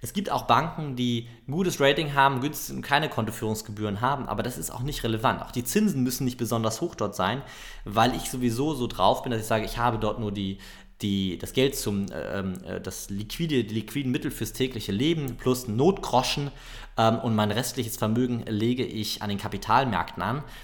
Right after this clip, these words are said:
Das muss man auch dazu sagen, Depots sind Sondervermögen, Depots sind nicht betroffen bei einer Insolvenz von Banken, sondern das ist weiterhin mein Eigentum. So, und wenn ich das jetzt eben,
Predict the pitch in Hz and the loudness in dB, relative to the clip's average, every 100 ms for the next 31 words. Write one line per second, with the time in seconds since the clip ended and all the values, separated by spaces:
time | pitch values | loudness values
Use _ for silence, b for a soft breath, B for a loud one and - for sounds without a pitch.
0 | B B B B - - - - 107 113 | B B B B -18 -18 -18 -4 0 0
1 | 131 127 101 110 - 160 160 160 135 113 | -2 -4 -2 -4 -4 0 0 -2 -2 0
2 | 120 - 170 165 127 110 101 95 104 151 | 2 4 4 2 -4 -2 -2 0 2 2
3 | 160 156 151 165 190 - 117 - 156 - | 0 -2 -2 -2 -4 -4 -4 -2 -4 -4
4 | 101 - - 143 - 143 - 127 113 113 | -4 -6 -6 -6 2 2 2 0 2 2
5 | 127 127 113 113 - 98 82 131 - 120 | 0 0 0 -2 -4 -2 -2 -2 -6 -4
6 | 110 98 95 - - 95 101 98 92 85 | -2 -2 -4 -10 -4 -2 -2 -4 -4 -6
7 | 95 123 139 165 170 - - _ - - | -6 -8 -8 -8 -10 -12 -20 _ -20 -20
8 | - - - - B B B B 120 107 | -20 -20 -14 -14 B B B B 2 4
9 | 135 160 143 127 131 - - 120 113 | 4 2 2 2 0 -2 0 0 2